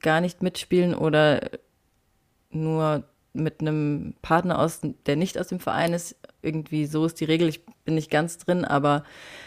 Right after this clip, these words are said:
ähm, ja, das dient einfach dazu, mal, ja, Leuten zu ermöglichen, die Lust haben auf Tennis und vielleicht nicht direkt in den Verein gehen möchten.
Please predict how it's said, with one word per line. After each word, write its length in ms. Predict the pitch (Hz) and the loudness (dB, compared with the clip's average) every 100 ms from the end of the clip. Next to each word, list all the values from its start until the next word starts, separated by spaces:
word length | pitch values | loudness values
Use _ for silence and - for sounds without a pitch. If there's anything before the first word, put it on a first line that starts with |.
| - _ | -20 _
ähm, 340 | 156 151 151 147 | 4 6 6 4
ja, 180 | 135 | 4
das 220 | 151 165 - | 4 -2 -4
dient 320 | - 185 226 - | 2 8 8 8
einfach 240 | 180 175 | 4 6
dazu, 360 | 170 170 185 180 - - | 4 4 2 2 0 0
mal, 500 | 160 156 139 135 - - _ _ | 4 6 6 4 0 -8 _ _
ja, 240 | - 156 151 | 0 4 6
Leuten 560 | 175 180 - 175 170 - - - | 8 6 4 2 0 -2 -16 0
zu 140 | - | 4
ermöglichen, 480 | 151 175 175 170 165 | 6 6 4 -2 2
die 80 | 170 | 4
Lust 300 | 175 175 170 | 4 2 4
haben 200 | 165 165 | 6 6
auf 140 | 156 | 2
Tennis 420 | - 180 175 170 - | 2 4 6 4 0
und 140 | 147 | -2
vielleicht 280 | 160 151 165 | 2 4 4
nicht 200 | 170 - | 0 0
direkt 260 | 170 165 165 | 6 6 6
in 100 | 165 | 0
den 40 | 160 | 0
Verein 360 | - - 160 | 0 2 2
gehen 200 | 156 156 | 0 2
möchten. 540 | 156 160 - 156 156 | 0 -2 -4 -2 -2